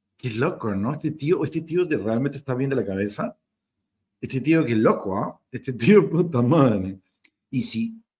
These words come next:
y si aplica la, lo que él quiere aplicar en Venezue-, en Colombia, pues se va a convertir en Venezuela. Evidentemente, esto le va a pasar a cualquier país del mundo. Y él mismo se contradice porque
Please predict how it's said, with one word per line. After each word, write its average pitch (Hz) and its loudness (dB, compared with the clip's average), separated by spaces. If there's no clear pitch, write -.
y 131 -4
si - 0
aplica 147 0
la, 95 -2
lo 113 0
que 110 4
él 156 0
quiere 143 6
aplicar 117 2
en 90 -4
Venezue-, 92 -6
en 104 0
Colombia, 127 2
pues - -12
se - -8
va - 2
a - 2
convertir 233 2
en 247 -6
Venezuela. 214 2
Evidentemente, 202 -4
esto 208 2
le 202 6
va 208 4
a 208 -6
pasar 208 0
a 208 2
cualquier 170 -2
país 190 -4
del 196 2
mundo. 127 -2
Y 180 0
él 196 4
mismo 220 2
se 196 0
contradice 151 0
porque 123 -2